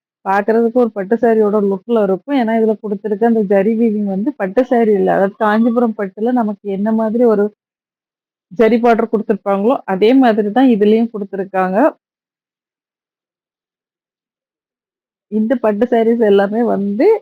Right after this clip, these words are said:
நார்மலா, ம், தறியில நெய்யறது தான். அதாவது,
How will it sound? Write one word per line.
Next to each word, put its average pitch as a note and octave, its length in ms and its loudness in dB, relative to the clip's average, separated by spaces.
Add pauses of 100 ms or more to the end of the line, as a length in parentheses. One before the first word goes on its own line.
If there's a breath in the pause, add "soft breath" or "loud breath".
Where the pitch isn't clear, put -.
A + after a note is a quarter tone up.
(180)
நார்மலா, A3 640 2 (680)
ம், G2 220 -8 (1500)
தறியில B3 380 4 (100)
நெய்யறது F#3+ 520 0
தான். F3 160 0
அதாவது, F#3+ 300 2